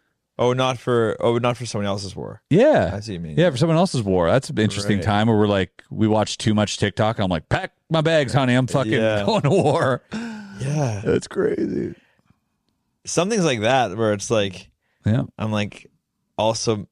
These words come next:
Speaker 1: <laughs> depending on what the situation is, you're either dumber than me or braver than me.
Speaker 2: Yeah.
Speaker 1: Possibly both.
Speaker 2: Possibly both.
Speaker 1: <laughs> But, like, I'm not gonna go do that.
Speaker 2: Yeah, or smarter and braver.
Speaker 1: Smarter and braver. Yeah, there's that one, too.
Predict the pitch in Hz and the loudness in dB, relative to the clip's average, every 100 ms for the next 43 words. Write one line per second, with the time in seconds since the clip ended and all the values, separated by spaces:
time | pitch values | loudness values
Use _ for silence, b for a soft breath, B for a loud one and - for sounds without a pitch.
0 | _ _ _ - - 110 120 - _ _ | _ _ _ -14 -8 -8 -8 -14 _ _
1 | _ _ _ - 113 147 170 135 123 107 | _ _ _ -8 -4 0 0 0 0 -4
2 | 113 113 113 107 98 107 101 98 98 110 | -2 -2 -2 -4 -4 -2 -2 -2 -4 -4
3 | 135 143 135 101 90 101 98 92 92 92 | -4 -2 -2 -4 -4 -4 -4 -6 -6 -8
4 | 90 _ - 98 92 87 113 127 - 110 | -10 _ -12 -6 -4 -2 -2 -2 -4 -6
5 | 98 98 117 - - 95 - 92 92 - | -4 -4 -4 -8 -8 -8 -4 -4 -4 -8
6 | - 160 170 185 170 139 131 117 127 135 | -6 -4 -4 -2 0 0 0 0 -2 -2
7 | 143 120 107 107 113 123 - - - - | -2 -4 -4 -4 -6 -6 -8 -10 -12 -6
8 | 92 90 - 101 98 - 101 110 98 101 | -2 0 0 0 0 0 0 2 0 0
9 | 92 90 95 - 139 143 147 127 127 117 | 0 0 -2 -4 0 2 2 2 0 2
10 | 117 117 110 113 117 120 113 127 123 | 2 2 2 0 0 0 0 2 2